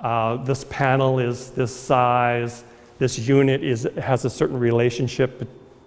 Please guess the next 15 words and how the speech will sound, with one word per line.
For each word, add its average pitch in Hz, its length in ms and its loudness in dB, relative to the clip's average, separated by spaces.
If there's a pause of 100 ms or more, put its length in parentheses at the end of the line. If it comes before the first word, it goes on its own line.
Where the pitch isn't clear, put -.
(120)
a 127 80 -2
ratio 120 540 2
to 123 320 -2
the 117 100 -4
panel." 120 680 -2 (540)
Um, 120 360 0
and 139 160 0
I 131 100 2
can 135 200 -2
keep 165 300 -2
making 147 540 2
these, 117 580 -2 (680)
um, 117 880 -2
mathematical, 131 1300 2 (760)
um, 123 680 -6